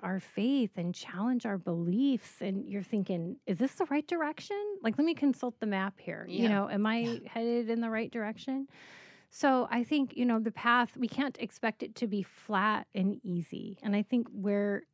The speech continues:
Speaker 1: disappointment enters is when we have those expectations and reality falls short of those expectations.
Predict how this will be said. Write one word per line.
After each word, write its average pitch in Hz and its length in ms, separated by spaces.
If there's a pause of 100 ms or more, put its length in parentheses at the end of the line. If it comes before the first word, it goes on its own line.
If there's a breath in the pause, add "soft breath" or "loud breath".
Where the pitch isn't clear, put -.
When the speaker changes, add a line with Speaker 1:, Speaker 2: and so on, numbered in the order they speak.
Speaker 1:
disappointment 196 920 (180)
enters 190 680 (100)
is 185 180
when 175 300
we 180 400 (560 soft breath)
have 208 320
those 226 180
expectations 233 1300
and 196 140
reality 185 400
falls 175 300
short - 480 (360)
of 180 100
those 185 180
expectations. 175 880